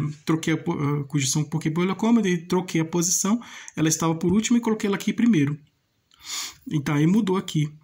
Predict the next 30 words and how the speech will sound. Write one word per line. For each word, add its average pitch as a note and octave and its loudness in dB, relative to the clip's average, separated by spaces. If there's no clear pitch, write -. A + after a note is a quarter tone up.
né? D#3 -2
Porque E3 -2
estava E3 0
doente, F#3+ 0
aí E3+ 0
eu F#3 -2
coloquei F3 -2
como F#3+ -2
estava G3 -2
doente, E3 0
né? D3+ 0
Coloquei E3 0
ela, E3 0
é, D3 0
antes, - 0
né? D#3+ -4
Ela, D#3+ 0
a E3+ 0
oração E3+ 0
subordinada F3+ 2
de, E3 0
adverbial D3+ 0
causal, D3+ 0
ela F#3+ 0
pode D#3+ 0
vir F3 4
depois A3+ 0
da D3+ 0
oração D#3 0
principal E3+ -2